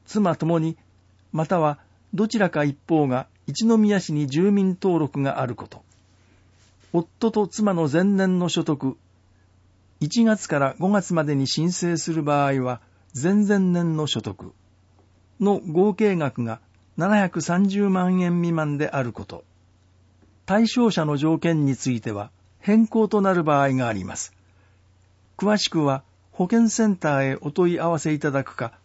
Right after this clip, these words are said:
市ウェブサイトをご覧ください。対象の治療は、産科、婦人科、産婦人科、泌尿器科、皮膚泌尿器科で受けた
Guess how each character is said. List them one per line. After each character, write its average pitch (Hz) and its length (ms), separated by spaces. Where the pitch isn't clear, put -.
市 - 360
ウ 180 120
ェ 208 100
ブ 202 100
サ 196 160
イ 175 100
ト 151 200
を 147 40
ご 135 120
覧 123 220
く 107 100
だ 101 120
さ 95 160
い。 - 120
対 220 200
象 208 280
の 196 160
治 - 140
療 165 300
は、 156 200
産 208 420
科、 185 300
婦 - 140
人 165 340
科、 151 260
産 208 380
婦 202 180
人 165 300
科、 156 220
泌 175 140
尿 190 260
器 - 120
科、 151 240
皮 247 160
膚 165 260
泌 151 240
尿 196 240
器 - 80
科 190 160
で 180 100
受 160 220
け - 40
た 117 180